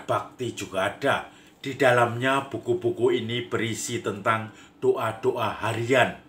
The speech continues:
doa-doa yang menuntun Anda untuk bisa praktis mengikuti doa-doa, baik novena, permohonan, maupun doa-doa simpel lainnya.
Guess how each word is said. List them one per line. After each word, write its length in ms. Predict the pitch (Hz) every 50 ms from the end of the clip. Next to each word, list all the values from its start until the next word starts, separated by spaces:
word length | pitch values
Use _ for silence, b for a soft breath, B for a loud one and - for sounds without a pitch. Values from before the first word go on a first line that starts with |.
| B B B B B B B -
doa-doa 640 | 127 123 117 113 113 - 120 117 120 120 117 113 110
yang 240 | 113 117 107 107 - -
menuntun 640 | 123 120 117 127 131 123 120 - 135 127 120 123 -
Anda 560 | - 127 123 120 117 131 120 104 - B B B B B _ _ _
untuk 640 | 135 143 147 143 139 123 - 123 120 120 - - -
bisa 400 | - 113 - - 123 110 - -
praktis 800 | - 127 127 110 - - - - 151 143 - - - - - B B B B _ -
mengikuti 640 | 113 117 107 107 101 - - 107 107 - 117 110 -
doa-doa, 640 | - 117 107 107 98 - - 127 120 120 107 92 B B B B B B _
baik 400 | - 104 101 104 117 - - -
novena, 720 | 113 117 107 - - 127 131 127 131 135 131 131 131 127
permohonan, 880 | - 117 104 98 104 107 107 95 110 117 120 123 127 127 127 127 127 B B B B B B -
maupun 640 | 101 98 101 101 98 92 90 - 107 104 98 98 92 - - -
doa-doa 880 | 113 117 120 - 110 95 92 - - 101 - - 98 98 92 87 - - - _ -
simpel 880 | - - - - 175 160 139 131 123 - 113 95 92 85 80 - -
lainnya. 560 | 107 107 98 87 80 78 76 80 80 78 -